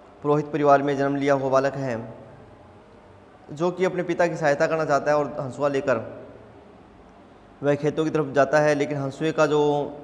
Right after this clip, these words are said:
हंसुआ यानी कि दराती जो है, उसके जो कह सकते हैं वो कुंद हो चुकी है, अर्थात उसकी जो धार नहीं थी,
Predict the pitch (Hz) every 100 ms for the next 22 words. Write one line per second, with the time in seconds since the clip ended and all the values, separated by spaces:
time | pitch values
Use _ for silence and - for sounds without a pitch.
0 | - - - - - - - - - 139
1 | 131 147 143 147 127 135 135 143 139 127
2 | 131 - - - - - - - - -
3 | - - - - - 160 - 185 143 -
4 | - - - - - - - - - -
5 | 147 156 147 - - 151 143 170 165 185
6 | 190 175 160 151 156 156 135 147 147 -
7 | 156 143 147 131 131 135 135 - 139 135
8 | 135 135 147 143